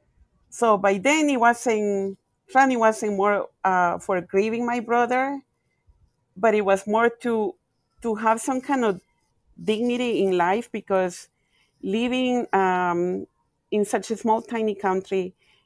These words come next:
and having the Civil War and being a teenager wasn't really that easy. So I continued running just for the purpose that I began to like running. Um,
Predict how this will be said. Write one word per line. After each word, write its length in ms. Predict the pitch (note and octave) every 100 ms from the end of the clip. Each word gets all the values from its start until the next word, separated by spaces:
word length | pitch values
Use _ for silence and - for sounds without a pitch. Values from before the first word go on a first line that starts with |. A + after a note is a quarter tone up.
| _
and 160 | G3 F#3+
having 300 | A3 A#3 A3+
the 140 | G#3
Civil 340 | - G#3+ G3+ F#3
War 320 | F3+ F3+ E3+
and 160 | F#3 G3
being 220 | B3+ C#4+
a 80 | A#3
teenager 540 | - F#3 E3 E3 F3+
wasn't 400 | E3+ E3+ F#3 F3 F3+
really 180 | F3 F#3+
that 220 | F#3 F3+
easy. 480 | G3 G#3 B3 C4 D#4 _ _ _ _ _ _
So 800 | - - A#3+ A3+ G#3+ G#3 G3 F3+ - _ _ _ _ _ _ _ _ _ _ _ _ _ _
I 140 | G3+
continued 640 | G3 A3+ A3 C4+ C#4+ C4+
running 260 | B3 C4+ C4
just 240 | C4 A#3
for 140 | - A#3
the 120 | G3+
purpose 500 | - A3+ A3+ A#3+ A3+
that 340 | - F#3+ F3+ - _
I 140 | G3+ G#3+
began 320 | G3 G3 G3+
to 120 | -
like 360 | F3 E3+ A3 _ -
running. 380 | B3 C#4 D#4 A#4+ _ _ _ _ _ _
Um, 800 | F#3+ F#3 F3+ F3 E3+ E3 E3